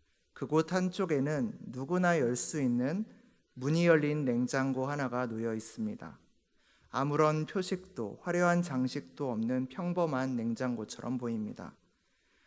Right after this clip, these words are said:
하지만 그 냉장고에는 도시의 온기가 담겨 있는데요. 바로 이 냉장고는 수원시가 이천십팔 년도에 시작한 공유 냉장고 프로젝트의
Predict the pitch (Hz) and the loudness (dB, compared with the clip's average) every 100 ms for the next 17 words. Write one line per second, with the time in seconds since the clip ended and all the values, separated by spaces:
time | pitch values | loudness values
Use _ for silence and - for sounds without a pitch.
0 | _ - 202 208 214 208 160 143 147 185 | _ -2 4 8 8 8 6 6 6 6
1 | 180 165 139 127 151 139 113 - 131 - | 6 6 4 4 2 0 -2 -2 -4 -2
2 | 151 143 131 107 - 131 139 147 143 147 | 2 2 2 0 -2 0 2 0 0 0
3 | 139 135 127 123 123 131 123 113 107 110 | 2 0 2 0 2 2 2 2 -2 -2
4 | 131 110 - _ _ _ _ _ 165 180 | -4 -6 -12 _ _ _ _ _ 4 6
5 | 180 143 139 143 170 170 139 151 151 131 | 6 6 4 4 4 4 2 2 2 0
6 | - 208 202 196 180 165 151 123 - - | 0 2 2 0 0 2 4 2 -2 -4
7 | 147 151 175 - 190 170 160 156 143 139 | -2 -2 -6 0 2 4 2 2 2 4
8 | 143 - 156 - - 104 101 - _ _ | 2 -2 -4 -4 -6 -6 -8 -14 _ _
9 | _ _ 143 143 170 175 160 151 151 151 | _ _ 0 2 4 4 4 4 2 2
10 | 151 151 - 190 180 147 - - 113 127 | 0 0 -2 -2 0 -4 -6 -6 -2 -2
11 | 175 - | -4 -10